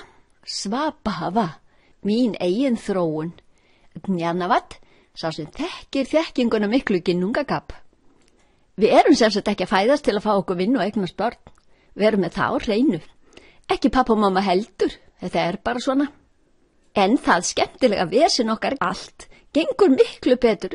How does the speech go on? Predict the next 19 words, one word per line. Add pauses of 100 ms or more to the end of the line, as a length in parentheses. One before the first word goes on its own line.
ef
við
öll (240)
nemum
upp
fimbulrúnir, (580)
kallað
vísindi
heppninnar. (1000)
Ha, (580)
já, (380)
meðbyr
frá
náttúrunni. (1200)
Litla
telpan (160)
sem
fékk
hráa